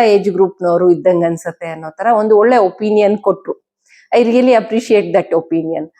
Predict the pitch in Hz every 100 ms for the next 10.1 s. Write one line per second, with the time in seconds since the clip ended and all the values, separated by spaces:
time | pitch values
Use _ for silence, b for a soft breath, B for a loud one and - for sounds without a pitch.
0 | B B B 202 208 233 226 220 202 196
1 | 202 220 226 220 226 214 196 220 214 220
2 | 202 208 202 190 190 - - 220 226 220
3 | 202 196 185 190 214 233 214 208 180 175
4 | 165 160 160 156 165 - 233 247 240 262
5 | 269 254 220 - 220 214 202 247 - 214
6 | 247 233 175 254 B B B - 349 381
7 | 330 240 262 254 220 165 - _ _ _
8 | _ _ _ _ _ - 226 208 226 240
9 | 247 233 226 220 220 214 - 233 220 208
10 | 208